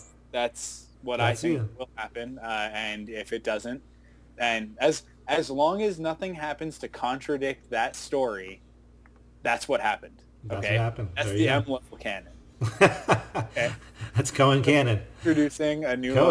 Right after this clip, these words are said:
Speaker 1: level.
Speaker 2: canon. You know, and, and Kyle also talks about, um, he was, he was wondering the same thing, 'cause I, I had said this too in the podcast. I couldn't figure out what the heck Echo was doing over there.
Speaker 1: Yeah.
Speaker 2: He's got a little shield, and, and, and in Kyle's point is,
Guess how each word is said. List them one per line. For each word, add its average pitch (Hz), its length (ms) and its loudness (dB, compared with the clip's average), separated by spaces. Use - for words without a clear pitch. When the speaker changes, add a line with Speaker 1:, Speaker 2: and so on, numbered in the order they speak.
Speaker 1:
level. 147 40 -2
Speaker 2:
canon. 113 340 2
You 143 140 10
know, 156 140 12
and, 151 100 10
and 131 220 -2
Kyle 156 240 4
also 147 220 2
talks 120 360 0
about, 107 420 -4
um, 101 400 -6
he 151 120 4
was, 127 200 4
he 143 140 0
was 180 140 0
wondering 139 280 0
the 110 80 0
same 123 300 -2
thing, 123 200 -2
'cause 110 140 0
I, 147 240 2
I 147 140 -2
had 117 160 0
said 135 240 -2
this 110 120 -4
too 127 120 -2
in 110 60 -4
the 104 60 -4
podcast. 127 540 -4
I 139 80 -4
couldn't 185 260 -6
figure 147 260 -2
out - 120 -4
what 165 160 -8
the 104 80 -6
heck 147 320 -8
Echo 143 220 -6
was 120 180 -2
doing 240 260 -4
over 98 180 -4
there. 90 220 -10
Speaker 1:
Yeah. 117 100 -2
Speaker 2:
He's 139 120 2
got 151 140 6
a 131 40 2
little 208 180 2
shield, 165 400 4
and, 113 140 -4
and, 180 140 -2
and 160 220 2
in 143 400 -2
Kyle's 147 280 0
point 151 320 -2
is, 117 200 -6